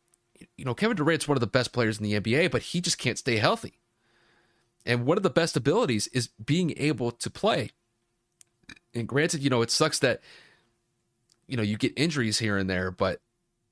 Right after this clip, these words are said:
you know, not having Kevin Durant in the fold, it really sets this team behind. And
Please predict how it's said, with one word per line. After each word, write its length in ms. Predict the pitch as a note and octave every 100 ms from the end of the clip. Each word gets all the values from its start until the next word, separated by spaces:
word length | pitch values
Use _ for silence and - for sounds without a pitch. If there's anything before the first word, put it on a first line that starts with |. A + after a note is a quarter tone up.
| _ _ _ _ _ _ -
you 100 | G2+
know, 80 | G2
not 200 | C#3 D#3+
having 420 | D#3+ D3 C3 G2+ -
Kevin 220 | C#3 B2
Durant 260 | A2 A#2+
in 60 | A2+
the 80 | G2+
fold, 340 | - A#2+ A2
it 100 | - F#2+
really 340 | G#2+ A#2+ D3+ C#3+
sets 240 | - B2
this 120 | A2+
team 220 | - B2+ A2
behind. 500 | G#2 A#2+ A#2 G2+ - - - - - - _ _
And 400 | - G2+ F#2 F2